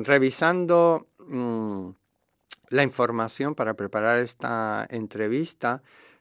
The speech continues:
me llamó mucho la atención. Es decir, que tú estás trabajando para, eh, eliminar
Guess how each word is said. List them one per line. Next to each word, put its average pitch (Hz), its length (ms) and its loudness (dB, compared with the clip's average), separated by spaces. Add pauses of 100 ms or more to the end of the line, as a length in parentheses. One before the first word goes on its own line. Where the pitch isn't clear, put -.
me 120 240 2
llamó 117 560 0
mucho 117 400 -4
la 104 100 -4
atención. 196 580 -4 (540)
Es 120 100 0
decir, 110 380 -4
que 104 500 -2
tú 127 120 -4
estás 120 240 0
trabajando 127 800 2
para, 123 640 6
eh, 104 720 0 (840)
eliminar 101 760 0